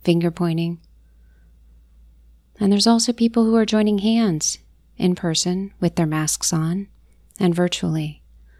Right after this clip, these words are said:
because Black lives absolutely do matter. Absolutely.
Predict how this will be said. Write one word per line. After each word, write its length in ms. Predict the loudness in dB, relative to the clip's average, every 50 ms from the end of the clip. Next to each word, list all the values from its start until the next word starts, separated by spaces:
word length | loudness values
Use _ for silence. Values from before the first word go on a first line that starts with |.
| _ -20 -20 -20 -20 -6 _
because 380 | -2 0 2 2 4 4 2 2 -2 -10 -20 -6
Black 260 | 0 0 2 2 0 0
lives 380 | -2 -2 -2 -2 0 -2 -2 -2 0
absolutely 800 | 0 0 2 2 2 2 2 0 0 0 0 0 0 0 0 0
do 260 | 2 4 4 4 4
matter. 520 | 2 -2 -2 -2 -2 -4 -6 -6 -8 -12 -18 -20 -20 _ _ _ -20 -20 -20 _ _ -6
Absolutely. 1080 | -4 -4 -2 0 2 2 2 2 2 -2 -2 -4 -4 -6 -6 -8 -8 -8 -10 -14 _